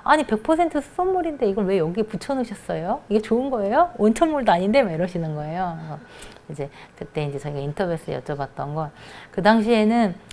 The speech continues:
수돗물이 더 좋은 거였대요. 그러니까 지하수를, 그러니까 뭐 검증되지 않은 지하수를 막 끌어다가 물을 섞기도 하고 막 이래서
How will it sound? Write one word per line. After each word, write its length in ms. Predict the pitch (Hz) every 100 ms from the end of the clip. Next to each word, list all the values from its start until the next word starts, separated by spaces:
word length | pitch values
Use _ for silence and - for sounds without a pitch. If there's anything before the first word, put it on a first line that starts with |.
| -
수돗물이 720 | - 339 330 311 294 285 190
더 100 | 160
좋은 420 | 170 180 185 220 202
거였대요. 460 | 151 139 135 143
그러니까 180 | 131 131
지하수를, 1400 | - - 208 247 254 240 220 214 214 214 208 196 190 190 180
그러니까 100 | 147
뭐 120 | -
검증되지 640 | - 190 269 277 254 185
않은 220 | 160 160 156
지하수를 520 | - 170 165 165 156
막 160 | 135
끌어다가 760 | - 240 277 240 185 175 170 175
물을 240 | 160 165
섞기도 440 | 175 - - 277 220
하고 280 | 220 240 202
막 120 | 147
이래서 540 | 135 139 170 208 160